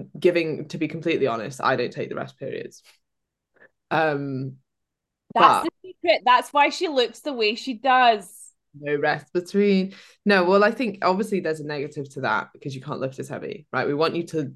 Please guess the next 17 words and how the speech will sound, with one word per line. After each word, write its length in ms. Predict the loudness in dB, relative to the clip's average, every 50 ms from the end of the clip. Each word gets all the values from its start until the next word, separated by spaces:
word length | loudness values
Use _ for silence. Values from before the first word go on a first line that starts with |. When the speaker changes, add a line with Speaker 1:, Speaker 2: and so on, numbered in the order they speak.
| _ _ -14
Speaker 1:
to 100 | -10 -8
rest 380 | -4 -2 -2 -2 -4 -8 -8 -4
long 200 | -2 -2 -2 -2
enough 260 | -2 -2 -2 -2 -4
so 180 | -6 -4 -2 -2
that 160 | -2 -2 -4
you 180 | -4 -6 -8 -8
can 180 | -8 -10 -12
still 320 | -12 -8 -4 -2 -2 -2 -2
create 460 | -2 -4 -2 -2 -2 -2 -2 -6 -8 -8
enough 320 | -6 -6 -6 -6 -8 -8 _
volume, 500 | -2 0 0 2 0 0 -2 -4 -6 -6 -6
i 120 | -4 -4
e 320 | -4 -4 -6 -6 -8 -8 -6
lift 320 | -4 -2 -2 -4 -6 -8 -8
as 220 | -6 -6 -6 -6 -6
heavy. 520 | -6 -6 -4 -4 -2 -2 -2 -4 -4 -8